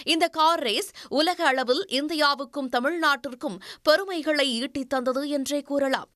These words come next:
முதலமைச்சர் கோப்பை விளையாட்டுப் போட்டிகள் நடத்தப்பட்டு,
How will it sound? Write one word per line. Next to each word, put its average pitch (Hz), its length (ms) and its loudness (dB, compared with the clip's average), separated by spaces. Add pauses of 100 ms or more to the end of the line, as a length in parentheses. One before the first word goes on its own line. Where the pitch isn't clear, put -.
(400)
முதலமைச்சர் 277 600 2
கோப்பை 277 360 2
விளையாட்டுப் 269 580 0
போட்டிகள் 254 400 0
நடத்தப்பட்டு, 247 680 -2